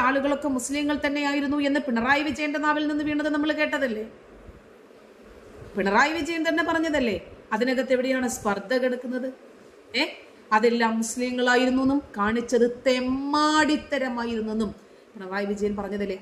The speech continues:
അപ്പൊ അവിടെ ഉണ്ടായ കേടുപാട് ഒന്ന് മാറ്റിയെടുക്കാൻ വേണ്ടിയിട്ട് എന്നെ പോലെയുള്ള കുറച്ച് ആളുകളെ മുസ്ലിങ്ങളെ സുഖിപ്പിക്കുന്നതിന് വേണ്ടി അവർക്കെതിരെ കേസെടുത്ത് അകത്താക്കിയാൽ ഈ ശബ്ദം നിലയ്ക്കുമെന്ന് വിചാരിച്ചോ?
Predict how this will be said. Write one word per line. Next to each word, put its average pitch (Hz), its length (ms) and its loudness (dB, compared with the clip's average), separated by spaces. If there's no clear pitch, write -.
അപ്പൊ 214 140 0
അവിടെ 302 320 0
ഉണ്ടായ 277 360 2
കേടുപാട് 214 720 2
ഒന്ന് 214 220 -4
മാറ്റിയെടുക്കാൻ 247 840 0
വേണ്ടിയിട്ട് 208 340 0
എന്നെ 202 200 -4
പോലെയുള്ള 208 500 0
കുറച്ച് 190 340 -10
ആളുകളെ 190 380 -2
മുസ്ലിങ്ങളെ 285 580 0
സുഖിപ്പിക്കുന്നതിന് 226 800 -4
വേണ്ടി 226 240 2
അവർക്കെതിരെ 214 480 -2
കേസെടുത്ത് 214 580 0
അകത്താക്കിയാൽ 233 680 0
ഈ - 20 -4
ശബ്ദം 208 400 -8
നിലയ്ക്കുമെന്ന് 190 580 -6
വിചാരിച്ചോ? 180 420 -8